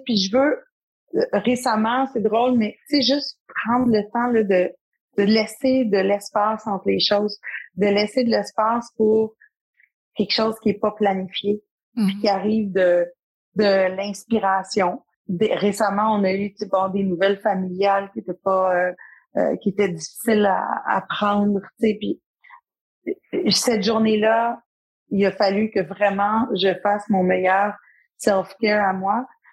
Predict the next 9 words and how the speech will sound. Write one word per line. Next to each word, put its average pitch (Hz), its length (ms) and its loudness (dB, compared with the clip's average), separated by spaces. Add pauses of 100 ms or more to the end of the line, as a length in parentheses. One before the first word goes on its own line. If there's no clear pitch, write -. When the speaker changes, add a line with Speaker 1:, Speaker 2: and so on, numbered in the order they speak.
Speaker 1:
puis 202 460 2
de 190 220 -2 (220)
m'éloigner 220 640 2
aussi 254 260 -4
de 240 80 2
mon 208 220 2
ordinateur 196 800 0
parce 202 180 -4
que 208 120 0